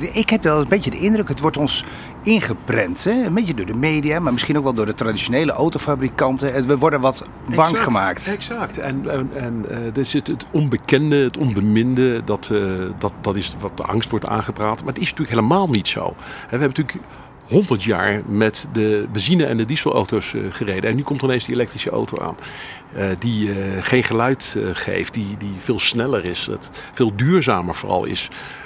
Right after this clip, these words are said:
Speaker 2: Ja, en als je dan jarenlang geïnvesteerd hebt in, zeg maar, de oude technologie, dan vind je het niet <laughs> fijn als er nou eentje met de prijzen vandoor gaat. Ja, dat is een feit.
Speaker 1: Ja. Die techne-, technologie die jullie hebben ontwikkeld, de Blade Battery technologie, zouden andere autofabrikanten die ook kunnen omarmen?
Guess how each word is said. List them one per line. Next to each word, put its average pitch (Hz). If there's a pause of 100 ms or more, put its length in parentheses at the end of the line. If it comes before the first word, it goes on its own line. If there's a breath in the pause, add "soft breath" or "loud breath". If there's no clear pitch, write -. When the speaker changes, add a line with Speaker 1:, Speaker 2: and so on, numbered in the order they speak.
(220 loud breath)
Speaker 2:
Ja, 104
en 110
als 113
je 131
dan 113
jarenlang 113
geïnvesteerd 113
hebt 101
in, 113
zeg 101
maar, 98
de -
oude 139
technologie, 104
dan 123
vind 127
je -
het 92 (140)
niet -
<laughs> -
fijn 170
als -
er 147
nou 131
eentje 131
met 131
de -
prijzen 160
vandoor 107
gaat. - (260 loud breath)
Ja, 160
dat 139
is 120
een 98
feit. 131
Speaker 1:
Ja. 120 (420 loud breath)
Die 110
techne-, 113
technologie 113
die 123
jullie 117
hebben 104
ontwikkeld, 110
de -
Blade 98
Battery 110
technologie, 127
zouden 175
andere 175
autofabrikanten 143
die 135
ook 180
kunnen 117
omarmen? 117